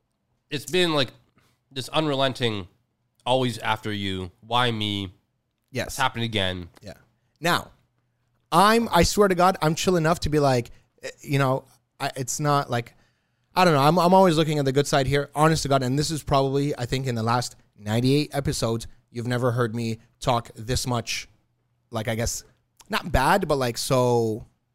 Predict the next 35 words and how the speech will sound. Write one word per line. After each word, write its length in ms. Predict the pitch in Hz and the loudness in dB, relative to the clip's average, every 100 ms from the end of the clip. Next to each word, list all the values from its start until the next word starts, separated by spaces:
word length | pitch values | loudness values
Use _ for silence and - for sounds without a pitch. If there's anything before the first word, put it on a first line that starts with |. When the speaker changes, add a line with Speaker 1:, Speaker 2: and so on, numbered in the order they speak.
| _ _ _ _ _ _ | _ _ _ _ _ _
Speaker 2:
d-, 100 | 135 - | -20 -10
d-, 120 | 147 - | -10 -8
depression-ish, 460 | 120 - - - 131 | -8 -2 -2 0 0
Speaker 1:
Okay. 320 | 147 131 98 - - _ | 2 0 -2 -6 -10 _
Yeah, 140 | 143 131 | 0 2
Speaker 2:
right? 160 | 196 - | 0 -2
Speaker 1:
okay. 220 | 131 120 123 - | -8 -8 -8 -8
Speaker 2:
Um, 280 | 131 131 135 - | -4 -4 -4 2
so 100 | 233 | 4
I 40 | |
was 60 | 220 | 6
like, 80 | 202 | 6
maybe 220 | 220 233 | 4 4
it's 80 | 196 | 2
just 180 | 190 156 | 2 4
a 40 | |
mood 220 | 143 185 | 4 4
swing. 200 | - 175 | 4 2
Maybe 180 | 165 185 | 2 0
it's 80 | 170 | 0
not 120 | 156 | -2
depression, 300 | 131 151 160 | 0 -4 -2
'cause 80 | 156 | -2
I 80 | 170 | 0
feel 100 | 208 | 0
like 100 | 160 | -2
depression 340 | 143 175 160 | 0 0 0
is, 60 | 143 | 0
like, 140 | 135 | 0
a 60 | 117 | 2
real, 440 | 135 160 147 135 - _ _ _ - | 4 6 4 2 -2 _ _ _ -4
you 80 | |
know, 220 | 160 131 147 | 0 0 0
a 100 | 143 | 2
real 760 | 151 170 160 156 143 139 117 | 4 6 6 6 4 0 -8